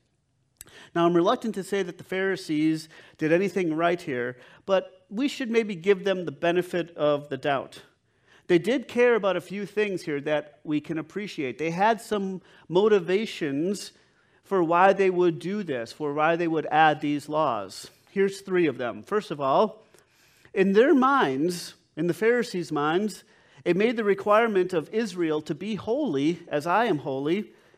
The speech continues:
uh, holy unto the Lord, something that was attainable for every Jew. They wanted this to be attainable. And isn't this the temptation?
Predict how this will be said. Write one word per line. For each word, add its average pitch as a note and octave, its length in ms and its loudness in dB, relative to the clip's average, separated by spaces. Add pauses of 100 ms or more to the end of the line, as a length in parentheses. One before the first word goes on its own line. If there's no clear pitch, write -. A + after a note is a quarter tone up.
(560)
uh, F3 140 2
holy A#3 420 2
unto A#3+ 260 -2
the A#3 140 2
Lord, F#3 400 -2
something C4 480 -2
that A#3 240 -2
was A3 260 0
attainable G#3 720 -4
for - 160 -12
every G3+ 300 -4
Jew. A3 180 -6
They E3+ 120 -2
wanted C#4 320 -2
this D4+ 160 -8
to D4 80 -10
be C4+ 160 -8
attainable. C#4 600 -6 (720)
And G#3 120 4
isn't C#4+ 240 4
this D4 160 -2
the C4+ 80 -8
temptation? G3 840 -4